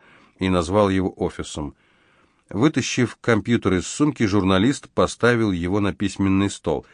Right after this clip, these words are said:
Ричард и Чан уселись на кровать. Вы уже и раньше упоминали материнский приют, в самом начале, и были правы. Умный редактор должен играть на опережение, так я и поступил.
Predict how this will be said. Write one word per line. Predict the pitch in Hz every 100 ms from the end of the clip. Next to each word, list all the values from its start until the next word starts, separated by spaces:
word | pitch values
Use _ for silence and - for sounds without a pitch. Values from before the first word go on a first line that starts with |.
| _ _ -
Ричард | 90 92 - 76
и | 98
Чан | 92 110 131 -
уселись | 104 - 92 90 -
на | 101
кровать. | 98 95 78 - _ _ _ _ _ _ _ _ _ _ _ _ _
Вы | 92 117 220
уже | 208 156 180
и | - 135
раньше | 117 101 123 - 185
упоминали | 170 139 117 107 104 156 160
материнский | 147 131 113 135 120 - 127
приют, | 117 98 69 - - _
в | -
самом | - 170 165
начале, | 160 156 - 87 80 76 - - _
и | - 98 98
были | 85 92 160 170
правы. | - 104 92 69 65 - _ _ _ _ _
Умный | 135 143 139 123
редактор | 117 110 151 175 151 117
должен | 104 139 120 123 95
играть | 95 120 127
на | 120
опережение, | 113 117 117 110 104 78 80
так | - 107 -
я | 107
и |
поступил. | 101 104 - 120 80 64